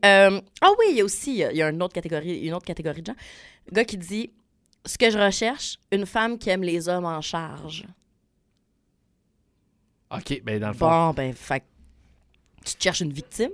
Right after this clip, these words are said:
Speaker 2: C'est ça. J'ai, c'est, c'est, autrement dit, mode violenté.
Speaker 1: Je, je, je cherche une victime.
Speaker 2: <laughs>
Speaker 1: Non, c'est ça. Puis honnêtement, je veux pas. Puis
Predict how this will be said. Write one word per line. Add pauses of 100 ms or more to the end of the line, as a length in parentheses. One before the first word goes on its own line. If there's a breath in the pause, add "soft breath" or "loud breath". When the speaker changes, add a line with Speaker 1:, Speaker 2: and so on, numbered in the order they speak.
Speaker 2:
C'est
ça.
J'ai,
c'est,
c'est, (360)
autrement
dit, (240)
mode
violenté.
Speaker 1:
Je,
je,
je
cherche
une
victime. (160)
Speaker 2:
<laughs>
Speaker 1:
Non,
c'est
ça.
Puis
honnêtement,
je
veux
pas.
Puis